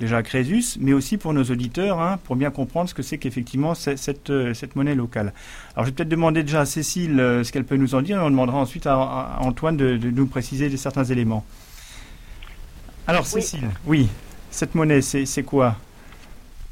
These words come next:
Speaker 2: Alors la monnaie, euh, la monnaie locale, donc on l'a, on l'a baptisée le Stuc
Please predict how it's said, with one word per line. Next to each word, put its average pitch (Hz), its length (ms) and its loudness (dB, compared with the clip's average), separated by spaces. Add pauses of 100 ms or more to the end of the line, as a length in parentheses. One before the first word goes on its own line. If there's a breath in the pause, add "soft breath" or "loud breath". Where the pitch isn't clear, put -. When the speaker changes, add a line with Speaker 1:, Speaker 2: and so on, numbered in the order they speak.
(720 loud breath)
Speaker 2:
Alors 202 260 0
la 202 80 0
monnaie, 247 500 -4
euh, 196 280 -4
la 190 100 -6
monnaie 220 180 -6
locale, 226 320 -2
donc 233 140 -6
on 214 60 -2
l'a, 185 480 2
on 208 60 -4
l'a 202 120 2
baptisée 214 380 -4
le 220 100 -2
Stuc - 380 -10